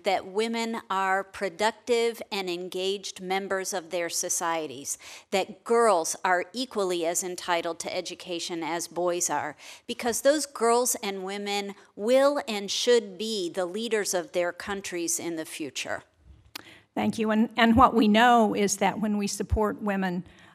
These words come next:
Speaker 2: um, in developing countries, that they tend to give back more to their families, to their communities, and to their countries than the male members of those societies. So I think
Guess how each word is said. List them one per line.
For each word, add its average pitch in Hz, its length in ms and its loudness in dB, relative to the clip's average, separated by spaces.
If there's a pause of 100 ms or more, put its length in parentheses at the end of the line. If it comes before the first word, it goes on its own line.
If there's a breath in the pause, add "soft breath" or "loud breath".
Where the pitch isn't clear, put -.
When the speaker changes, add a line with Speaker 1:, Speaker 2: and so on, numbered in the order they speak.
Speaker 2:
um, 175 460 -4
in 190 480 -2
developing 190 500 2
countries, 185 600 -4
that 208 180 -4
they 220 160 2
tend 214 360 0
to 214 80 -4
give 190 260 -2
back 185 400 0 (180 soft breath)
more 208 300 2
to - 160 -6
their 170 180 -2
families, 277 760 2 (140)
to 233 100 -4
their 190 160 2
communities, 220 720 0
and 202 160 -4
to 214 120 -6
their 180 160 -2
countries - 640 -8 (400 loud breath)
than 196 500 0 (440)
the 214 120 0
male 202 440 2 (100)
members 190 460 0
of 185 320 0
those 190 200 -2
societies. 180 640 -4
So 190 460 -2
I 202 100 -2
think 208 260 -6